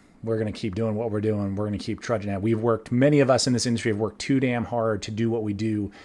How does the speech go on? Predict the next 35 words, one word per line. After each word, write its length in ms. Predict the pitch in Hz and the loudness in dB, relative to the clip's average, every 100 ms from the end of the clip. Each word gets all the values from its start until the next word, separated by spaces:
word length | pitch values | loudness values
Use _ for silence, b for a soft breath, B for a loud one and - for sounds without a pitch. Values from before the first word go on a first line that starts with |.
| B B B B 131 | B B B B -6
and 340 | 113 107 101 | -4 -4 -4
have, 260 | 95 104 92 | -2 -4 -4
frankly, 380 | 131 123 110 | -6 -4 -4
too 200 | 98 - | -4 -2
much 200 | 131 110 | 0 -2
fun 260 | - 120 104 | -2 -2 0
doing 280 | 110 107 95 | 0 0 -4
it 200 | - - | -8 -8
to 480 | - 107 101 98 95 - _ _ _ 196 131 | -4 -2 -2 -4 -6 -12 _ _ _ -10 0
go 160 | 117 | 2
down 200 | 113 104 | 2 0
without 260 | 95 104 87 | -2 -4 -4
a 20 | |
fight. 340 | - 82 76 - | -6 -8 -8 -10
So 340 | 92 82 82 - - | -8 -8 -12 -16 -10
we'll 160 | 120 120 | -4 -2
be 140 | 110 | -2
around 260 | 92 76 - | -4 -8 -16
for 220 | - - | -18 -20
it. 60 | - _ B B B B B B B B - | -20 _ B B B B B B B B -2
On 260 | 160 180 170 | 2 4 4
that 260 | 165 160 | 4 6
note, 640 | 147 143 139 139 - - - B _ _ - | 6 6 6 6 0 -6 -10 B _ _ -6
that'll 320 | 123 156 160 | 2 6 6
conclude. 580 | 156 156 135 - 139 120 | 4 2 0 2 4 6
We 80 | 120 | 6
are 100 | 135 | 6
right 220 | 135 143 | 8 6
up 100 | 135 | 6
against 380 | 127 123 113 - | 4 4 2 0
it. 100 | 98 | -4
So 460 | - 113 110 120 165 | 0 2 4 2 -4
that'll 340 | 151 151 160 147 | 2 6 8 6
conclude 640 | 151 - - 139 123 131 | 4 -2 4 6 6 4
our 500 | 120 127 120 113 | 2 4 6 4